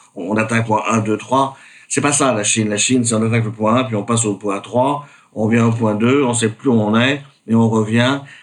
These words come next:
Mais c'est ça qui fait l'amitié. Et quand on a une véritable amitié avec les Chinois, euh, c'est pour la vie et, et ça permet de régler, euh, beaucoup de difficultés. Donc, euh, il faut être présent et c'est vrai que c'est, nous attendons, euh, le retour en Chine avec impatience.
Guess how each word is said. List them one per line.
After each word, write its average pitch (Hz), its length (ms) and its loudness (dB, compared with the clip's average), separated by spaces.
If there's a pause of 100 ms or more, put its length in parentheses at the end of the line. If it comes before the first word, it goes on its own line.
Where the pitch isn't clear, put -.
Mais 139 80 -6
c'est 120 100 0
ça 143 140 2
qui 123 140 -2
fait 123 440 -2
l'amitié. 117 640 2 (380)
Et 101 160 0
quand 113 240 0
on 127 80 4
a 127 80 2
une 113 180 2
véritable 120 480 0
amitié 117 540 2
avec 104 200 -2
les 98 100 -8
Chinois, 107 500 -2 (320)
euh, 98 500 2
c'est 98 180 -2
pour 104 140 -2
la 101 140 0
vie 120 320 2
et, 101 380 0
et 95 200 -6
ça 107 140 -4
permet 113 340 0
de 107 60 -2
régler, 104 460 0
euh, 92 180 -2 (340)
beaucoup 131 280 2
de 117 60 0
difficultés. 104 500 -2
Donc, 95 240 -10
euh, 92 140 -4 (360)
il 139 120 2
faut 123 180 2
être 113 140 -2
présent 110 520 0
et 113 60 2
c'est 98 140 -2
vrai 107 160 -2
que 107 40 -6
c'est, - 220 -8
nous 101 160 -4
attendons, 107 640 0
euh, 78 40 -6 (540)
le 104 140 -2
retour 113 380 2
en 107 80 0
Chine 117 200 0
avec 98 220 -4
impatience. 92 640 -6